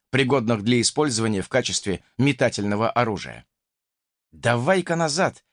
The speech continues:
или..." Увы, но скрыться незамеченными у нас так и не получилось. Прерывая мою фразу, сверху донесся злобный вопль. Волосатики мгновенно встревожились, начали крутить головами и уверенно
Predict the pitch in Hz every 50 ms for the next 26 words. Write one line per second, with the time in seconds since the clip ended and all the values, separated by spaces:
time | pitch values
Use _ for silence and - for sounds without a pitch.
0 | _ _ _ _ _ _ _ - 147 165 196 196 202 208 196 190 196 190 180 -
1 | _ _ _ _ _ _ _ _ _ _ _ _ _ _ _ - - - - 135
2 | 139 135 151 139 107 - _ _ _ _ _ _ _ _ _ - 113 135 123 -
3 | - - 160 208 202 - - - 180 175 175 170 135 113 123 120 127 170 180 -
4 | - 127 113 101 90 85 73 64 57 - _ - 107 113 123 147 147 - - -
5 | - 139 131 - _ - 117 113 113 107 98 - 90 82 85 - - - 69 55
6 | - - - - - _ _ _ _ _ _ _ _ _ _ - - 123 151 170
7 | 165 180 185 180 175 170 160 156 147 147 143 143 135 120 - - 143 151 147 120
8 | 110 117 104 - - 123 131 127 113 - 113 113 117 117 123 127 123 113 - -
9 | - 107 101 87 98 120 127 120 113 117 120 117 113 120 131 123 98 - - 69
10 | 60 - _ _ _ _ _ _ - 87 107 127 143 156 - - 170 170 - 151
11 | 151 - 160 156 135 120 131 143 151 156 156 151 143 135 127 117 - - - 120
12 | 135 143 156 156 139 156 151 147 131 - - - _ _ - - 135 156 175 185
13 | 175 - - 156 156 151 - - 151 151 - 147 147 113 107 107 131 131 131 131
14 | 143 156 156 156 160 151 - 135 135 131 120 117 110 113 139 151 156 160 165 165
15 | 165 165 165 156 -